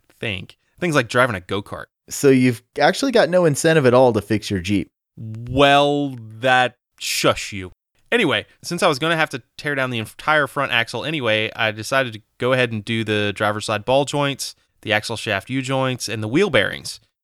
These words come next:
Speaker 1: The first time I did the passenger side ball joints, I opted not to replace the wheel bearings.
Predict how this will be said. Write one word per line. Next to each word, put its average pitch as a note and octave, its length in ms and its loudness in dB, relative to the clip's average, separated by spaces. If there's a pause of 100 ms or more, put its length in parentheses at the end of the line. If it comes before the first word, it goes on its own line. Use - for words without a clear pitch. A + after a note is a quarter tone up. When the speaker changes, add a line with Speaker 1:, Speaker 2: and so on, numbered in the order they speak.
Speaker 1:
The G#2+ 140 -2
first - 500 -2
time C#3+ 180 2
I A2+ 80 2
did A2+ 300 -4
the G#2+ 320 -4
passenger C#3+ 400 -4
side A#2 260 -2
ball A2 180 0
joints, G#2+ 280 -6
I G2+ 120 -6 (160)
opted A2+ 300 -4
not G#2 280 0
to - 80 -10
replace A#2 320 -6
the B2 80 -8
wheel C3 180 -2
bearings. C#3+ 460 -2